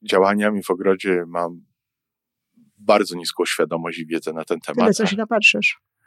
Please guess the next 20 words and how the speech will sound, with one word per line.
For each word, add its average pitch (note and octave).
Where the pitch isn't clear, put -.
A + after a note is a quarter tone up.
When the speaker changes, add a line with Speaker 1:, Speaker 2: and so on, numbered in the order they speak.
Speaker 1:
No, F3
napatrzę C3
się F2+
i, F2+
Speaker 2:
<laughs> -
Speaker 1:
wiesz, -
pomogę F#2
trochę F2
w, -
Speaker 2:
Aha. G3
Speaker 1:
zgodnie -
z F3
instrukcjami. F2
Ej, G2
bo G#3+
fajnie. -
Speaker 2:
No B3
pewnie. A#3
Speaker 1:
Bo G#3
fajnie. D#2+